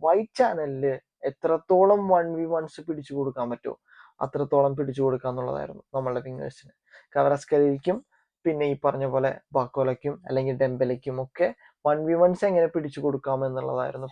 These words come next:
പി എസ് ജിയുടെ സെറ്റ്. ഇതിനു വേണ്ടിയിട്ട് ഇവർ ചെയ്തിരുന്നത് ഇവരുടെ ഫുൾ ബാക്സിനെ അടിപൊളിയായിട്ട് യൂസ് ചെയ്യുക എന്നുള്ളതായിരുന്നു.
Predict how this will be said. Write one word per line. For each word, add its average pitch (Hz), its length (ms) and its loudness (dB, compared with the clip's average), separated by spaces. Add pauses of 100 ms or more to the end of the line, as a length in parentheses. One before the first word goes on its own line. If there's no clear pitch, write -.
പി 151 40 -6
എസ് 143 180 -2
ജിയുടെ 143 180 -6
സെറ്റ്. - 260 -18 (500)
ഇതിനു 330 240 6
വേണ്ടിയിട്ട് 156 320 4
ഇവർ 135 200 -2
ചെയ്തിരുന്നത് 135 640 -6 (380)
ഇവരുടെ 151 280 4
ഫുൾ 165 280 2
ബാക്സിനെ 165 640 4 (280)
അടിപൊളിയായിട്ട് 135 520 -2
യൂസ് 127 300 -4
ചെയ്യുക 127 140 -4
എന്നുള്ളതായിരുന്നു. 120 480 -8